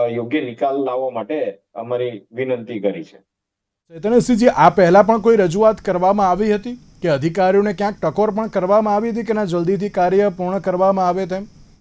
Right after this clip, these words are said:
Speaker 1: જી, અમારી સંકલન સમિતિની મીટિંગ થાય છે, અ, દર મહિને. તે બ-, તેમાં પણ અમે ઘણી રજૂઆત કરતા હોય છે કે, અ, પ્રજાજનોના પ્રશ્નોને યોગ્ય વાચા આપવામાં આવે, તેઓનું, અ, પ્રશ્નોનું નિરાકરણ કરવામાં આવે અને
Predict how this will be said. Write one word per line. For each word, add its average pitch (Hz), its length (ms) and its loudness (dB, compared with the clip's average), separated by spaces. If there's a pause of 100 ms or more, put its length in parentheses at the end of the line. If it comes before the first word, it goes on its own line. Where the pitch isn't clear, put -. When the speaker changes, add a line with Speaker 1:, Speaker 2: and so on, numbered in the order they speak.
(1400)
Speaker 1:
જી, 175 100 2
અમારી 185 320 2
સંકલન 165 440 0
સમિતિની 160 540 -2
મીટિંગ 131 380 -4
થાય 131 160 -2
છે, 143 120 -2
અ, 123 480 2
દર 113 260 -2
મહિને. 127 300 -2
તે 110 200 -6
બ-, 120 260 -4
તેમાં 113 380 -2
પણ 143 200 0
અમે 123 480 0
ઘણી 113 380 -4
રજૂઆત 117 500 -2
કરતા 131 300 -4
હોય 127 240 0
છે 131 160 -6
કે, 123 440 0 (100)
અ, 101 340 0
પ્રજાજનોના 120 760 -2
પ્રશ્નોને 123 520 -4
યોગ્ય 101 360 0
વાચા 101 420 -4
આપવામાં 127 400 -2
આવે, 127 140 -2
તેઓનું, 117 540 -4
અ, - 140 -4
પ્રશ્નોનું 120 480 -2
નિરાકરણ 139 540 2
કરવામાં 135 520 0
આવે 143 180 0 (520)
અને 196 380 -2